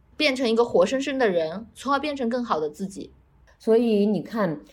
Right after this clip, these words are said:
Speaker 2: 我和百里的这个关系就一下子通了。<laughs> 之前是堵得水泄不通，现在一下通了。但是我和百里并不能保证我们俩以后一直这样通下去，我们可能还会出现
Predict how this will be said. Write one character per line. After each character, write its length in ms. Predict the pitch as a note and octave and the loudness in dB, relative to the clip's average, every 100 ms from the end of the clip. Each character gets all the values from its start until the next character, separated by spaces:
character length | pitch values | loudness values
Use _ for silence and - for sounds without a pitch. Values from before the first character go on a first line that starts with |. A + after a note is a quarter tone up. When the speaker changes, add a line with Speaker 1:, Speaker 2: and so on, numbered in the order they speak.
| _ | _
Speaker 2:
我 140 | F3+ | -2
和 160 | E3+ F#3+ | 2 2
百 180 | G3 F#3 | 2 2
里 100 | G#3+ | 2
的 120 | E3 | 0
这 120 | G#3 | 2
个 80 | F#3+ | 2
关 220 | G#3+ G#3+ | 2 0
系 160 | G#3+ E3+ | 0 0
就 200 | G3+ F3+ | 2 0
一 140 | F3 | -2
下 180 | E3+ A3+ | -2 0
子 120 | F#3 E3+ | 2 0
通 380 | - A#3 A3 | -2 2 2
了。 280 | A3 D3 - _ _ _ _ | 2 -2 -6 _ _ _ _
<laughs> 520 | - C#4+ A#3+ G#3 C#4 C4 | -6 -4 0 0 0 2
之 140 | F#4+ | 2
前 200 | D4+ A#3+ | 2 2
是 80 | D4+ | 0
堵 200 | - F#3+ | 0 0
得 120 | A3+ | 2
水 200 | C4 A3+ | 2 0
泄 200 | F3 B3+ | 2 0
不 180 | G#3+ A#3 | 0 0
通， 180 | A3 G#3+ | 2 0
现 120 | C4+ | 2
在 80 | C4 | 0
一 80 | G3 | 0
下 180 | A#3+ | -2
通 200 | F#3+ G#3+ | -4 -4
了。 180 | A3+ - - - | -4 -4 -10 -12
但 140 | - E4+ | -6 -4
是 140 | F4+ | 0
我 160 | A#3+ F#3 | 2 2
和 140 | G3 | 2
百 120 | G#3+ | 2
里 80 | A3 | 2
并 220 | G#3 C#4+ | 2 2
不 100 | B3+ G#3 | 2 0
能 240 | F#3 - - | 0 -4 -4
保 180 | G3 D3+ | -2 0
证 220 | A3 G3 - - | 0 -2 -6 -4
我 120 | G3 | -2
们 100 | F#3 | 0
俩 140 | A#3+ F3+ D#3+ | 0 -2 -6
以 40 | |
后 320 | D#3+ G#3+ - - - _ | -2 0 0 -8 -20 _
一 140 | - D4 | -2 -2
直 220 | - G3 | 2 2
这 80 | B3 | 2
样 160 | G#3 F#3+ | 0 2
通 180 | B3+ | 4
下 140 | B3+ G3 | 4 2
去， 100 | F#3 | -2
我 100 | D#3+ | 0
们 140 | A3 | 2
可 140 | B3+ D#3 | 2 0
能 240 | D#3 G#3+ | 0 0
还 240 | B3+ F3 | -2 -4
会 240 | B3 F#4+ B3+ | 0 0 0
出 180 | - C4 | 2 2
现 320 | C4 G#3+ | 2 0